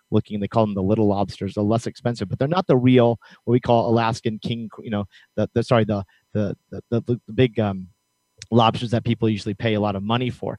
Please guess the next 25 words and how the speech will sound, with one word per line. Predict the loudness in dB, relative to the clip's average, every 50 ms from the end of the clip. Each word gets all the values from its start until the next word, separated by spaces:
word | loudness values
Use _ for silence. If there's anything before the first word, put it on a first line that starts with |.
| -12 -18 -20 -20 _
So | -2 2 4 4
lobster | 6 6 4 4 2 2 0 -2 -2 -2
is | 0 0
one | 0 -2 -2 -2
thing. | -4 -4 -4
And | -4 -2
also, | 0 0 0 2 2
you | 2 4
also | 4 2 2 0
see | 0 2
the | 4
lobster | 4 4 2 2 -2 -2 -4 -4
meat, | -2 -2 -4 -6 -8 _ _ _ _ _ _ _ _ _ _ _ _
right, | -2 0 0 0
Maureen? | -2 -2 -2 -2 -2 -2
And, | -4 -4 -6
and | -6 -4 -4 -4 0
what | 2 4 4 6
is | 4
a | 4
lobster | 2 2 0 -4 -6 -6
meat | -6 -6 -6 -4
made | -2 -2 0 0
out | -2 -4 -8
of? | -12 -16 -20